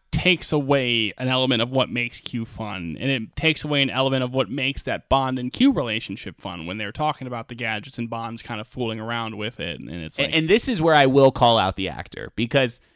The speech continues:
Speaker 2: here's the thing. I just mentioned Benji. Simon Pegg in that role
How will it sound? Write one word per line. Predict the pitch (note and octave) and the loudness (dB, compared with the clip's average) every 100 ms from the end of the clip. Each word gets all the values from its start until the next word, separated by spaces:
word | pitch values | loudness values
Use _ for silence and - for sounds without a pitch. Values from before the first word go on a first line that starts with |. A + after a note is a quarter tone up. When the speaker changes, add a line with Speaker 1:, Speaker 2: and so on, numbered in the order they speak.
| _ | _
Speaker 2:
here's | - D#3+ | -2 0
the | D#3 | 2
thing. | B3+ C3 - _ _ _ | 4 2 -2 _ _ _
I | - A2 | -6 -4
just | A#2 | -2
mentioned | B2+ B2 B2+ | 0 4 4
Benji. | A#2+ F3 D3 A2+ G#2 - | 8 6 6 4 2 -2
Simon | - F3+ F#3 D#3+ | 0 4 6 4
Pegg | - G#3+ F3+ D#3 | 4 6 6 4
in | - B2 | 2 4
that | B2 F#2+ | 4 8
role | C#3 B2+ G2+ G2 | 10 10 10 4